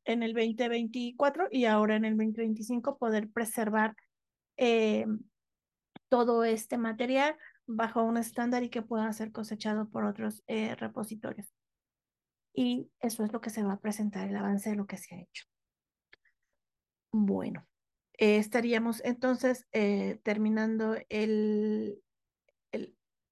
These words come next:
el, el punto de las comunidades y permítanme compartir la agenda porque estaríamos pasando a asuntos generales en donde, eh, estamos revisando un poco el tema del día de las reuniones.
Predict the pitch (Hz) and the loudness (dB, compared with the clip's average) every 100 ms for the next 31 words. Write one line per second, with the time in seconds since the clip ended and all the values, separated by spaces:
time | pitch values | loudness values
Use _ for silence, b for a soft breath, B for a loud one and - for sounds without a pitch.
0 | - 233 233 233 233 226 254 240 208 208 | -4 0 0 0 0 2 2 4 4 4
1 | 208 220 254 233 254 277 285 311 370 - | 2 -2 -2 2 4 6 6 4 2 -4
2 | 240 220 208 208 202 214 214 214 - 214 | -6 -2 0 0 0 0 0 0 -2 -2
3 | 214 220 247 240 247 294 277 330 - b | 0 -2 -4 -4 -2 -2 0 -2 -6 b
4 | b b - 269 302 285 254 233 214 220 | b b -10 -4 -2 2 2 4 2 0
5 | 226 220 214 214 220 226 214 214 214 220 | -2 0 2 2 0 -2 -2 -2 -2 0
6 | 226 233 240 269 - B B B 208 220 | 0 0 0 -4 -10 B B B 0 2
7 | 226 226 233 233 233 - 233 226 220 220 | 4 4 4 2 0 0 2 2 0 -2
8 | - 233 226 - _ _ - 247 240 - | -4 -2 -2 -6 _ _ -2 0 0 -2
9 | - 247 254 247 254 247 269 269 262 302 | -2 0 0 2 4 4 4 4 2 0
10 | - 247 214 220 240 269 233 226 247 294 | -2 -2 0 0 2 2 0 -2 0 2
11 | 285 269 233 - 262 277 294 403 - | 2 0 -2 -2 -2 -2 -2 -4 -8